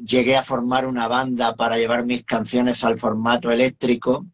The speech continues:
Recuerdo el, el show más importante y el último, antes de la pandemia, que fue un veintiocho de febrero de dos mil veinte. Dos semanas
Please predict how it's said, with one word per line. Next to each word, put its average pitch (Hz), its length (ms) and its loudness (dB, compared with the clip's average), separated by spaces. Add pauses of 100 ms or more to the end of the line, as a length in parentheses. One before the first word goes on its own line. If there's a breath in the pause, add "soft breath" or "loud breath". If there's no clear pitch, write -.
(560)
Recuerdo 165 480 4
el, 147 200 -2
el 131 200 2
show 160 280 4
más 160 200 0
importante 156 680 0
y 180 100 2
el 151 120 0
último, 127 600 0
antes 143 360 0
de 143 120 0
la 143 120 0
pandemia, 147 560 2
que 147 180 0
fue 147 340 2
un 139 140 -2
veintiocho 131 640 2
de 135 120 4
febrero 127 520 4
de 127 120 6
dos 113 180 2
mil 110 320 -2
veinte. 107 600 -4 (680)
Dos 131 260 0
semanas 131 340 2